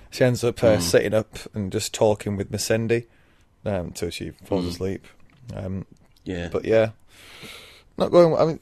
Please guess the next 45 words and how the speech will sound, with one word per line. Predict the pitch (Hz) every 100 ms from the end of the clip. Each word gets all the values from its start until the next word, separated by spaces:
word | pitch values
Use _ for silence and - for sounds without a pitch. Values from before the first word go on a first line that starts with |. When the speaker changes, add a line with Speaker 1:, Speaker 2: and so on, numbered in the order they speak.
| -
Speaker 1:
despite | 147 - 160 131
the |
peace, | - 139 135 - - -
still, | - - 131 127
I | 127
mean, | 127
she's | - 127
not | 135 -
in | 120
imme-, | 113 117 -
well, | 117 95
I | -
suppose | - 101
she's | 98
kind | 98 117 110
of | 90
in | 90
a | 82
bit | 90
of | 92
danger, | 95 98 98
but, | 101 104 -
um, | 113 107 101 -
Speaker 2:
She's | - - 120
sleeping | - - - - 156 160 135
with | 110 101
Hizdar | 120 107 98 101 95
Mo, | 98 98 98
whatever | 92 98 95
his | 82
name | 80 82
is. | 90
Speaker 1:
Yeah. | 120 110 98 104 -
Speaker 2:
Like, | - 104 98
I | 104
wouldn't | 113 104
call | 98 113 101
that | 95
a | -
safe | - 95 -
place | 104 92
to | 90
go | 95
to | 71
sleep. | 98 95 -